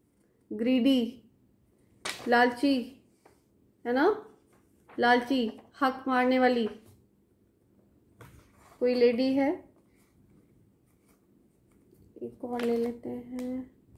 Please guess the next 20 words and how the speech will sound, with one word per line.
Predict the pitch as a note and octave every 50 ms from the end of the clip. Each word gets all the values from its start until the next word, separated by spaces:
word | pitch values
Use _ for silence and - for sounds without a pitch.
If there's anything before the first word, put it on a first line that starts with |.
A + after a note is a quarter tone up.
| - - - - _ _ _ _ _ _ _ _ _ _ _
Spirits | - - - B3 A#3+ B3 B3 A#3+ - -
कह | - C4 B3+
रहे | B3+ B3+ B3+ B3+
हैं | B3+ C4 B3+ -
three | - - C4+ C4 C4 C4 B3
more, | B3 A#3 A#3 A#3+ C4 C4+ - - - _ _ _ _ _ _ _ _ - - -
तीन | B3 B3+ B3+ B3+
और | B3 B3 B3
लेने | A#3+ A#3+ A#3+ A#3+ A#3+ B3
हैं। | B3 B3+ B3+ C4+ C#4 - - _ _ _ _ _ _ - - _ -
Jealous | A#3 A#3 B3+ B3 B3+ B3+ C4 B3+ -
female, | - C#4+ C4+ C4 C4 C4 B3+ B3+ C4 C4 B3+ - - _ _ _ _ _ _ _ _ _ _ _ _ -
fake | C4+ C4+ C4+ C4+ -
lady, | C4+ C4+ C4 B3+ A#3 C4 C4 C4 A#3+
jealous | A3+ B3 B3 B3+ B3+ B3+ B3+ -
female, | - C4 C4 C4 C4 B3+ B3+ B3+ C4 B3+ - - - - _ _ _ _ _ _ _ _ _ _ _ _ _ _ - _ _ _ _ _ _ _ _ _ _ -
short | - B3 B3 B3+ B3 B3
है, | C#4 B3+ B3 B3 B3 B3+ B3 - - _ _ _ - - - - - - _ _ - - -
going | A3+ A#3+ A#3 A#3+ B3 B3
to | B3+